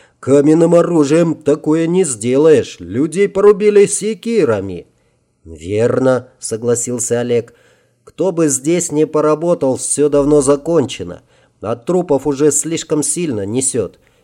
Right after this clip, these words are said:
Думаю, можно не опасаться появления этих противников. Надо всё хорошо осмотреть". "А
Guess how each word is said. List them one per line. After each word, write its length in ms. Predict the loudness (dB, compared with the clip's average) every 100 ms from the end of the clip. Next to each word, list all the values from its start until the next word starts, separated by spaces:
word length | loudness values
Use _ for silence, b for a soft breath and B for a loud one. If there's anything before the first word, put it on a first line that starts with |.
| _
Думаю, 420 | -6 -4 0 0 2
можно 300 | 0 0 0
не 140 | 0
опасаться 640 | 0 -2 -2 -2 -2 -4
появления 640 | -4 -4 -2 -2 0 -2 -4
этих 260 | -6 -6
противников. 720 | -2 -2 -2 -6 -6 -6 -6
Надо 640 | -2 0 2 2 2 0 -6 -10
всё 260 | -2 -2
хорошо 440 | 0 0 0 2 0
осмотреть". 680 | 0 -2 -2 -4 -6 -10 _ _ _ _ _ _ _ _ _ _ _ _ _
"А 400 | -10 -4 -4 -6